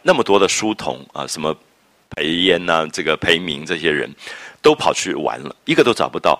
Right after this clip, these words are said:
那这是你等一下可以看到小说家厉害的地方。就宝玉在最急要找，随便要抓到一个人说：“赶快去通风报信，告诉贾母”的时候，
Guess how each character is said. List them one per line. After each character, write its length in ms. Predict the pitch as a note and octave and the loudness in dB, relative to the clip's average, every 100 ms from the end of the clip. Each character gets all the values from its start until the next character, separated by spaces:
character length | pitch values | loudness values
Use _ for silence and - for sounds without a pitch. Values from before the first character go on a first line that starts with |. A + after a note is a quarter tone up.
| - - - - | -2 -20 -20 -2
那 120 | C3+ | 0
这 140 | - D#3 | 2 2
是 180 | C#3 | 2
你 100 | G#2+ D#2 - | 0 -4 -6
等 100 | G#2 | 0
一 40 | |
下 120 | B2 | 0
可 100 | A#2+ | 2
以 40 | A2 | 0
看 120 | A#2+ | 2
到 120 | G2 | 0
小 180 | - D#2 | 2 0
说 160 | G#2 | 0
家 160 | G#2 G#2 | 2 2
厉 240 | A#2 A#2 | 2 -2
害 160 | G#2+ F2+ | 0 0
的 80 | D#2 | 0
地 180 | - D2+ | -6 -4
方。 200 | E2 D#2+ - - | -4 -4 -10 0
就 120 | F3 | 2
宝 160 | A2 A2 | 4 4
玉 80 | |
在 140 | C#3 C3+ | 4 2
最 200 | - D3+ | 4 2
急 280 | - F#2 A2 | 2 0 4
要 120 | A#2+ | 4
找， 220 | - D2+ - | 4 2 0
随 200 | - C3 | 0 2
便 100 | E3+ | 4
要 80 | C3+ | 4
抓 220 | E3 B2 | 4 4
到 120 | C3 | 4
一 80 | B2+ | 4
个 80 | A2 | 2
人 120 | F#2+ | 0
说 100 | A#2 | 0
：“赶 140 | G#2+ F2+ | 0 2
快 100 | B2+ | 0
去 120 | A2+ | 0
通 280 | - A#2+ A#2 | -2 -4 0
风 220 | A#2 A2+ | 0 2
报 240 | B2 F#2+ | 4 4
信， 220 | F#2 F#2 F2 | 2 -6 2
告 160 | A#2 | 2
诉 100 | G2 | 2
贾 240 | F2+ D2 F2+ | -2 0 0
母” 140 | D2+ | -4
的 80 | C#2+ | -8
时 140 | - | -8
候， 100 | C#2 | -8